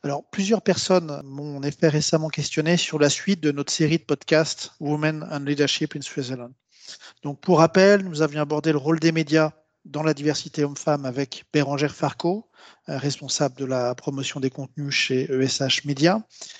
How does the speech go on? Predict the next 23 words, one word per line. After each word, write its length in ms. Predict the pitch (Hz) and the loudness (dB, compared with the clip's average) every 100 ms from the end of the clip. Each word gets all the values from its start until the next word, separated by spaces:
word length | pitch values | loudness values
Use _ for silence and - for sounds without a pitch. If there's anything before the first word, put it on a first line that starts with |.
| - - | -16 0
Et, 340 | 151 165 180 156 | 4 8 6 6
euh, 260 | 147 147 | 4 4
nous 220 | 147 139 | 0 2
avions 300 | 160 143 180 | 2 2 -6
bénéficié 580 | 165 165 156 - - 185 | -4 -4 -4 -8 0 0
dans 260 | 165 131 143 | 0 -6 -6
un 220 | 143 139 | -8 -10
second 400 | - 175 165 170 | -4 -4 -4 -4
épisode 520 | 143 151 135 175 190 - - - - _ | -6 -4 2 2 0 -12 -20 -20 -20 _
du 140 | 139 139 | -8 -2
regard, 480 | 147 147 165 165 | 2 4 4 4
euh, 120 | 147 135 | 0 -2
d'Alkistis 720 | 151 143 151 - - 160 - | -2 -4 -12 -12 -8 -6 -4
Petropaki, 640 | 156 - 151 147 - 165 175 - - - - | -6 -6 -4 -4 -4 -8 -10 -16 -20 -10 -4
la 80 | |
directrice 420 | 143 147 - 165 147 | 2 2 2 -2 -2
générale 360 | 147 143 151 | -2 0 2
d'Advance, 580 | 139 135 131 127 - - _ - | 0 -4 -6 -10 -14 -16 _ -16
qui 120 | 143 | -10
insistait 400 | 127 143 123 156 | -8 -8 -2 -2
notamment 440 | 139 - 139 147 151 | -2 -4 -4 -4 -6
sur, 460 | - 147 135 | -8 -8 -6
euh, 80 | 123 | -6